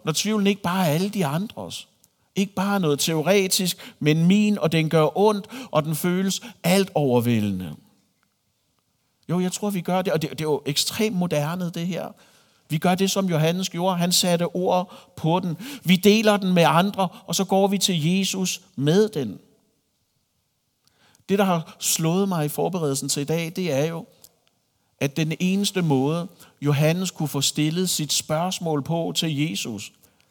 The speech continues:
det var ved at åbne sig for andre. Johannes var nødt til at vedgå sig. Der er noget her, der, der er i bevægelse hos mig. Og, og jeg er ikke nødvendigvis sikker på, at jeg ved, hvor,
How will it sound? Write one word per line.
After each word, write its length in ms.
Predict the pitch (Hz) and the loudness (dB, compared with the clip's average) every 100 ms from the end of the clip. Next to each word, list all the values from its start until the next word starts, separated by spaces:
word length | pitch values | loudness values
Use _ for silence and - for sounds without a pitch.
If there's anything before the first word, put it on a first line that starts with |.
| _ _ _ _ _ | _ _ _ _ _
det 140 | 165 170 | 0 4
var 160 | 175 | 4
ved 160 | 180 185 | 4 0
at 60 | - | 0
åbne 420 | 165 165 185 - 185 | 0 2 0 -4 -4
sig 220 | 135 139 | -4 -4
for 120 | 113 | -2
andre. 560 | 104 123 180 - 95 - _ _ _ _ _ _ _ _ _ _ _ _ _ _ _ _ 139 | -2 -2 -6 -12 -16 -16 _ _ _ _ _ _ _ _ _ _ _ _ _ _ _ _ -2
Johannes 320 | 156 180 185 | 0 0 -2
var 80 | 175 | -2
nødt 200 | 180 190 | -2 -2
til 120 | 202 | -2
at 180 | 175 151 | -2 0
vedgå 500 | 175 208 185 117 95 | 0 -2 -6 -8 -6
sig. 360 | - 67 67 - _ _ _ _ _ _ _ _ - | -6 -8 -12 -18 _ _ _ _ _ _ _ _ -10
Der 60 | 127 | -6
er 80 | |
noget 280 | 147 170 185 | -2 -2 0
her, 160 | 180 180 | 0 0
der, 260 | 165 147 151 220 - | -2 -4 -4 -14 -8
der 60 | 117 | -6
er 80 | |
i 40 | 127 | -4
bevægelse 680 | 135 131 143 180 175 180 151 | -4 -2 0 0 -2 -4 -4
hos 340 | 139 170 - | -6 -6 -8
mig. 260 | - - - _ _ _ _ _ _ _ _ _ _ _ _ _ _ _ _ _ | -12 -14 -18 _ _ _ _ _ _ _ _ _ _ _ _ _ _ _ _ _
Og, 160 | 123 127 | -6 -2
og 140 | 143 | 0
jeg 80 | 143 | 0
er 40 | |
ikke 120 | 175 185 | 0 -2
nødvendigvis 440 | 170 170 165 165 | -4 -4 -4 -4
sikker 280 | - 170 170 | -4 -6 -8
på, 160 | 175 | -8
at 60 | 165 | -4
jeg 120 | 151 | -2
ved, 160 | 156 165 | -2 -4
hvor, 300 | 156 131 | -6 -6